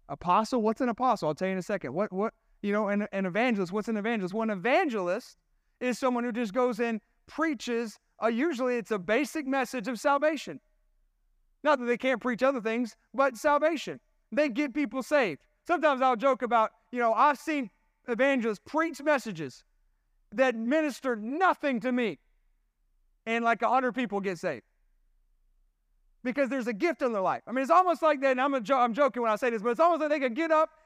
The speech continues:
and preach peanut butter jelly, and people get saved.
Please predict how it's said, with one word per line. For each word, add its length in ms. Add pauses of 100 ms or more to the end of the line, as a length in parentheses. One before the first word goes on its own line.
and 240
preach 400 (140)
peanut 340
butter 220
jelly, 380 (1040)
and 160
people 240
get 220
saved. 300